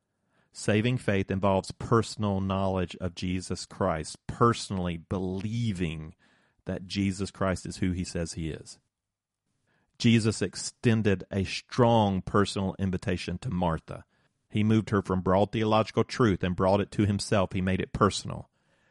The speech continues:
"I am the resurrection and the life. He who believes in me will live even if he dies. Everyone who lives and believes in me will never die. Do you believe this?"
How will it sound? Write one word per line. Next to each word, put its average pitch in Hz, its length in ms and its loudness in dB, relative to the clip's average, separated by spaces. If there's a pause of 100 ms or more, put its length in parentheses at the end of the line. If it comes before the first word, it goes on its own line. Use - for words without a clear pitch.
(260)
"I 120 380 6
am 113 260 6
the 107 80 6
resurrection 104 680 4
and 98 260 0
the 95 80 2
life. 95 460 0 (260)
He 120 180 2
who 120 120 8
believes 104 360 2
in 101 160 4
me 131 200 6
will 107 180 6
live 107 380 6
even 98 240 0
if 98 100 0
he 98 80 2
dies. 87 480 0 (560)
Everyone 120 320 8
who 120 100 8
lives 120 280 8
and 104 100 4
believes 127 320 4
in 104 120 4
me 104 140 4
will 113 160 6
never 123 300 4
die. 85 460 -2 (600)
Do 127 280 8
you 123 320 6
believe 104 640 2
this?" - 540 -2